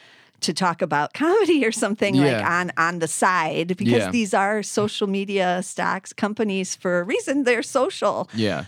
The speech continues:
Speaker 1: Um, but this is part of the issue that all of these companies are facing,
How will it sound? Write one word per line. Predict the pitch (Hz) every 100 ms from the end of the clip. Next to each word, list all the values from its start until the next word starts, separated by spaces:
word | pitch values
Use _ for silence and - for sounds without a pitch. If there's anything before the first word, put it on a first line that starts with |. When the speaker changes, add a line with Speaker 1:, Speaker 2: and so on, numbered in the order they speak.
| -
Speaker 1:
Um, | 202 180 175
but | 208 202
this | 254 -
is | 214 214 -
part | - 190 170
of | 160
the | 151
issue | 175 - 165
that | 156 143 143 -
all | 151 196
of |
these | 165 151
companies | 160 143 147 143 147
are | 143
facing, | - 139 - 147 135 139